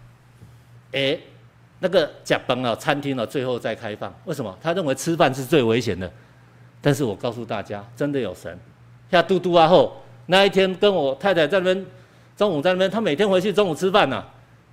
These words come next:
全部人都得了。因为我岳母得新冠的时候确诊，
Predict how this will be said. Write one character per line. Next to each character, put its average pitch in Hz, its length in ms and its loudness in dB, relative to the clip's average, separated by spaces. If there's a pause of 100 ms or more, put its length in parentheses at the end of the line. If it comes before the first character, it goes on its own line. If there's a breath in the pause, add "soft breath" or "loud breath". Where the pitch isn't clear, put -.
(260)
全 127 200 -8
部 160 180 -2
人 113 140 -6
都 131 160 -4
得 90 180 -10
了。 85 100 -12 (1200)
因 165 120 -4
为 147 200 -2 (160)
我 127 120 -6
岳 180 140 2
母 120 320 -6
得 113 120 -2
新 139 200 -6
冠 139 160 0
的 104 80 -4
时 98 100 -8
候 110 80 -4
确 123 200 -6
诊， 82 160 -12